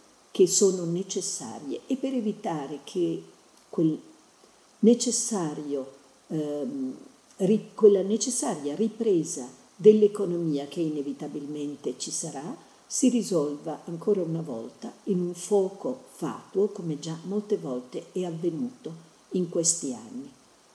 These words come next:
Anch'io, come molti, sono convinta che ce la faremo e anch'io, come l'arcobaleno, dico: "Andrà tutto bene", ma dobbiamo fare i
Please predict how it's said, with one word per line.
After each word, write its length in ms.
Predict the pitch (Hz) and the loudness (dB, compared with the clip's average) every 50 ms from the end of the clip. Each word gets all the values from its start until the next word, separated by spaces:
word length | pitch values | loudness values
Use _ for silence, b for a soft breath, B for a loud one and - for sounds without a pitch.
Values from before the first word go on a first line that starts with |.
| _ _ - | _ _ -4
Anch'io, 520 | 156 170 180 180 - - 214 190 180 147 - | -2 -2 -2 -2 -4 -2 0 0 0 0 -2
come 260 | - - 160 151 147 | -6 -10 -10 -8 -8
molti, 480 | 156 165 175 196 220 240 233 - 294 254 | -6 -4 -2 -2 -2 -2 -4 -6 -6 -6
sono 280 | - - 196 170 160 | -4 -4 -4 -6 -6
convinta 640 | 160 - 170 160 160 151 170 175 175 175 170 - 208 - | -6 -8 -8 -8 -4 -4 -2 -2 -2 -4 -6 -8 -10 -8
che 140 | - 175 | -8 -10
ce 160 | 165 - - 151 | -10 -10 -10 -10
la 120 | 147 143 | -10 -10
faremo 500 | - - 156 135 - 120 117 - - 117 - - - _ _ _ _ - | -10 -12 -12 -10 -8 -10 -10 -10 -14 -16 -16 -20 -20 _ _ _ _ -6
e 160 | - 165 160 | -4 -2 -2
anch'io, 540 | 156 165 165 - - - 208 196 175 147 135 | -2 -4 -6 -6 -4 -2 0 2 0 0 -2
come 300 | - - 170 160 147 143 | -6 -10 -8 -6 -6 -6
l'arcobaleno, 920 | 151 156 160 - - - 180 165 180 180 170 185 185 208 247 247 240 208 | -6 -6 -8 -10 -8 -8 -6 -4 -4 -2 0 0 0 2 2 0 0 0
dico: 480 | 151 - 151 143 - - - 240 - - - | -2 -6 -10 -12 -12 -12 -12 -12 -12 -12 -12
"Andrà 360 | - 170 165 160 165 160 156 160 - | -8 -6 -6 -6 -6 -8 -10 -12 -16
tutto 340 | - - 175 - - - 165 | -16 -18 -18 -12 -8 -8 -8
bene", 380 | 143 139 117 113 113 120 113 117 - - - _ - - - - - | -8 -8 -10 -12 -12 -14 -16 -18 -20 -20 -20 _ -20 -20 -20 -10 -6
ma 120 | 165 165 | -4 -2
dobbiamo 420 | 165 170 165 165 170 156 156 160 | -2 -2 -2 -2 -2 -2 -4 -6
fare 280 | 156 - - 175 165 160 | -6 -6 -6 -6 -4 -6
i 100 | 147 - | -6 -8